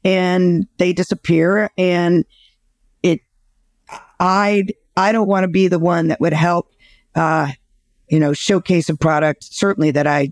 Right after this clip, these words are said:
don't believe in, and certainly one that ultimately could hurt, hurt the industry if too many people bought it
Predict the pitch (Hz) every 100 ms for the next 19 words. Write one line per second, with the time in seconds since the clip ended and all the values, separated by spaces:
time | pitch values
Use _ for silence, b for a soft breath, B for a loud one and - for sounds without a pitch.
0 | - 165 147 - 139 180 143 131 101 -
1 | 247 - 185 160 165 165 180 185 185 233
2 | - 240 - 190 208 175 202 196 - b
3 | b b b b _ _ 220 226 220 214
4 | 202 233 233 - 208 - 214 208 196 208
5 | 202 185 151 185 202 156